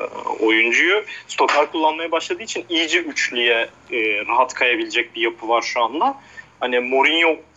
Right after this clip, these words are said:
ona kayar mı kaymaz mı bilmiyorum ama B B C'deydi yanlış hatırlamıyorsam yanıltmayayım. Telegraph da olabilir. İkisinden birinde, e, Bale geldiğindeki alternatif hücum planları başlığıyla girilmişti yazı. E, ikisinde de,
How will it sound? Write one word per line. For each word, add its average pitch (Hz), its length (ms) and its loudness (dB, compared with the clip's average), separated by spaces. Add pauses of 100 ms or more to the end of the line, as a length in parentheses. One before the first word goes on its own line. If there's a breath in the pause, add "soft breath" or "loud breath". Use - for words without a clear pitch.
(120)
ona 139 260 2
kayar 151 340 4
mı 160 120 -8
kaymaz 165 460 -2
mı 262 120 -12
bilmiyorum 180 300 -2
ama 165 220 0
B 269 140 -6
B 269 100 -4
C'deydi 202 760 -2
yanlış 170 360 2
hatırlamıyorsam 156 800 0
yanıltmayayım. 127 840 -2
Telegraph 143 600 0
da 160 40 -2
olabilir. 117 280 -2
İkisinden 151 520 0
birinde, 156 420 0 (460 loud breath)
e, 120 360 4
Bale 151 260 2
geldiğindeki 151 580 -2
alternatif 143 580 -2
hücum 165 260 -4
planları 113 640 0 (160)
başlığıyla 110 540 -2
girilmişti 107 680 0
yazı. 151 360 2 (640 loud breath)
E, - 140 -2 (220)
ikisinde 185 580 2
de, 240 240 0